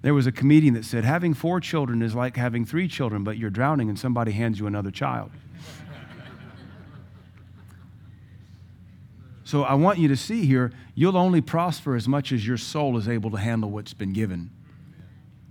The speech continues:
You have as much today as God trusts you with,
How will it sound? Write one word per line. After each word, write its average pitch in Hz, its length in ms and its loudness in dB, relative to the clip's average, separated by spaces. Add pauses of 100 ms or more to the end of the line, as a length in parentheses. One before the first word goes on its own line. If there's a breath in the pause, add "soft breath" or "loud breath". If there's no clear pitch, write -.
(340)
You 151 160 6
have 170 200 6
as 135 160 2
much 180 280 2
today 160 320 2
as 131 120 0
God 131 260 0
trusts - 460 -6
you 101 80 -6
with, 92 400 -10